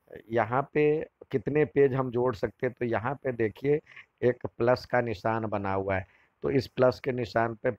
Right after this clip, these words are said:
जाएंगे तो दूसरा, तीसरा, चौथा, पाँचवा, छठा, सात, जितना मर्जी यूज़ कर सकते हैं। अब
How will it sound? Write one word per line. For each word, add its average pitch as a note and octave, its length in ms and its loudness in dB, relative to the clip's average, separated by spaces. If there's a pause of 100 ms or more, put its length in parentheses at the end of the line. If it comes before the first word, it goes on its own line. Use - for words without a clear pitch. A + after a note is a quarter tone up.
जाएंगे A#2 520 -2
तो A#2+ 140 -6
दूसरा, A2+ 480 0
तीसरा, A2+ 440 0
चौथा, A2 420 0
पाँचवा, G#2+ 460 -6
छठा, G#2+ 400 -4
सात, A#2 280 -6 (440)
जितना D3+ 320 2
मर्जी A#2+ 280 0
यूज़ A2+ 380 -8
कर G#2 160 -4
सकते - 280 -8
हैं। G#2+ 40 4
अब A2 120 0